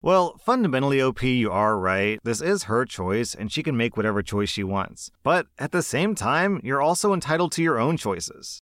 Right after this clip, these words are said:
I do agree that, based on this story, it sounds like your sister is expecting you to just infinitely finance her bad decisions. Also, I kinda hate to say this because I don't have a ton of evidence to back it up, but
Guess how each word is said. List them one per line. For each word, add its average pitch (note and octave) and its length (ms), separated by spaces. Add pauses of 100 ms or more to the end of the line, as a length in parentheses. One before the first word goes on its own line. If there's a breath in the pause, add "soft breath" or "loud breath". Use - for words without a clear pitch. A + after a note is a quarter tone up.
I D3 160
do D#3 240
agree A#2 420
that, F#2+ 320
based G2+ 300
on A#2 100
this A2 160
story, A2 460
it - 240
sounds C#3+ 300
like F3 160
your D3+ 100
sister A2 460
is A2 120
expecting A#2 520
you A#2+ 120
to A2+ 160
just G#2+ 420 (140)
infinitely C3 680
finance A#2 640
her A#2+ 140
bad G2+ 340
decisions. G2 760 (160)
Also, A3 460 (120)
I F#3+ 80
kinda D4 220
hate C4 160
to G#3+ 80
say A3+ 200
this A3+ 200
because E3 220
I D#3+ 80
don't F#3+ 140
have G#3+ 120
a E3+ 180
ton F#3 360
of D#3+ 120
evidence C#3+ 420
to G#2 80
back B2 240
it G#2+ 80
up, C3+ 320
but C3 220